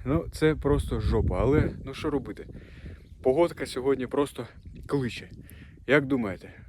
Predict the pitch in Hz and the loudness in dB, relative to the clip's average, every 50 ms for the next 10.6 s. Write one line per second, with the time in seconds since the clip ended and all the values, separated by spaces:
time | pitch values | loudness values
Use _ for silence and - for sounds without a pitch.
0 | - - - - - - 143 151 151 143 135 - - 120 120 123 123 127 123 123 | -18 -16 -16 -6 0 2 2 2 2 0 -2 -4 -4 -4 -4 -4 -4 -4 -6 -8
1 | - - - 98 104 107 107 107 104 101 104 - - - - - - 98 104 110 | -12 -14 -12 -8 -8 -6 -6 -6 -6 -8 -10 -12 -16 -20 -20 -14 -8 -4 -4 -2
2 | 104 98 - - - - - - - - - - - - - - - - - - | -4 -4 -8 -10 -16 -20 -20 -20 -14 -12 -10 -8 -8 -8 -8 -8 -10 -10 -10 -10
3 | - 95 98 104 117 127 - - - - - - - 104 - - - 107 107 110 | -8 -6 -6 -6 -6 -8 -12 -16 -20 -20 -20 -12 -10 -10 -10 -4 -2 -2 -2 -2
4 | 120 123 - _ _ _ - - - - - - - - - - - - - - | -4 -10 -12 _ _ _ -20 -18 -18 -18 -18 -20 -20 -20 -20 -20 -20 -20 -20 -20
5 | - - - 139 147 127 135 120 110 101 87 82 - - - _ _ _ - - | -14 -2 2 2 4 4 4 2 2 0 -4 -6 -10 -18 -20 _ _ _ -18 -18
6 | - - - _ - 107 107 110 104 - - - - - - - _ _ _ _ | -18 -20 -20 _ -8 -2 -2 -2 -2 -2 -6 -12 -16 -18 -20 -20 _ _ _ _
7 | _ - - _ - - _ _ _ _ - - - - - - - - - - | _ -20 -20 _ -20 -20 _ _ _ _ -20 -20 -20 -20 -20 -20 -20 -20 -20 -20
8 | - - 277 285 254 226 - - 143 110 - - - - - - 160 190 180 147 | -12 -8 -2 6 6 6 6 6 0 -2 -2 -8 -14 -10 0 4 6 8 8 6
9 | - - 98 90 - - - - - - - - - - - - 127 151 190 196 | 4 0 -8 -12 -14 -18 -18 -18 -18 -18 -16 -14 -14 -12 -6 -2 2 4 6 6
10 | 190 170 165 170 160 185 196 175 143 - 104 | 6 6 4 2 2 2 2 2 0 -2 -6